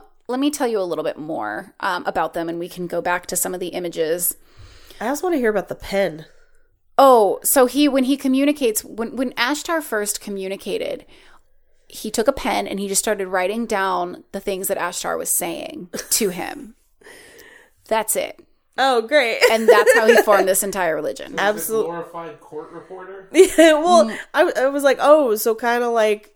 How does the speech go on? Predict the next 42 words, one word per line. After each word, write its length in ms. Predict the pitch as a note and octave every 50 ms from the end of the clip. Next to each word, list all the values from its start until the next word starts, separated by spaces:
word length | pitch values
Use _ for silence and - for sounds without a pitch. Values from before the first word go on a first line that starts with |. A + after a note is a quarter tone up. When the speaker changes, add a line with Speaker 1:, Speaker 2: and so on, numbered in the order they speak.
| _ -
Speaker 2:
like 280 | - G3 G#3 G3+ G3 -
O 220 | - G#3 G#3+ A3+ A3+
G 260 | F#3+ F#3+ G#3 A3+ A3
Mormonism 720 | G#3 G3+ F#3+ G3 G#3 G#3+ A3+ A3+ A#3+ B3 B3 B3 C4 B3 A3
with 140 | G#3 G#3
people 320 | - A3+ G#3 G#3 G3+ F#3+ F3
reading 440 | D#3+ F#3 G3 G3+ G3+ G#3+ A3 A3 A3
things 280 | A3+ A3 A3 A3+ G#3+
off 280 | G#3+ F3+ F#3 F#3 - _
plates 520 | - - G3 F#3+ G3 G3+ G#3+ G#3+ - - G3+
out 140 | F3+ F3+
of 100 | F3+ E3+
hats?" 340 | F#3 F#3 F3+ F#3 G3+ G#3+ -
Speaker 1:
No, 240 | C#4 C#4+ C#4+ C#4+ D4
he 180 | D4 D#4 D#4+ D4
just 160 | F4 F4+ -
was 100 | G4 F#4 -
communicate-, 720 | - E4 D#4 D4 C#4+ C#4 D4 D4 - C#4+ B3 - - B3
he 120 | - C#4+ C#4+
had 160 | D4+ D4 C#4+
a 40 | C#4
telepathic 580 | C#4 - D4+ C4+ C#4 C#4+ D#4 C4+ C4 C4 B3 C4
communication 720 | - B3+ B3 A#3+ A#3 A3+ B3+ A3+ A3 A3+ - A3+ A3 A3 G#3+
with 240 | G3+ G3 G3 - - - _ _ _ _
Ashtar, 600 | G#3 G3+ G3 - - - G#3 G#3+ G#3 G3+ - - -
and 160 | - A3 G#3
he 100 | A3 A3
just 140 | G#3+ G#3+ G#3+
wrote 160 | A3 A3 A3
it 80 | A3+ A#3
down. 320 | B3+ - - - F3 E3+ - _ - - - - -
Speaker 2:
He 140 | - F3+ G3
was 160 | G3+ G3+ G3
doing 300 | G3 G#3 G#3 G3+ G3 G3+
his 140 | G#3+ G#3 F#3+
artist's 520 | - - G3+ A3+ A3+ A3+ G#3+ G#3 - - -
way 400 | F3+ E3 D#3 D#3 D#3 D#3 D#3 D#3+
free 360 | - - - - G3 G3+ F#3+
writing 360 | F#3 G3+ A3 C4+ B3+ F#3 D#3+
exercises. 300 | D3 C#3 - - G3 A3+
Speaker 1:
Yes, 760 | A#3+ A#3 - B2 B2 C3 - - - - - - - - - _
yes. 640 | G#3+ G#3 G3 G#3 - - B3 - - - - - -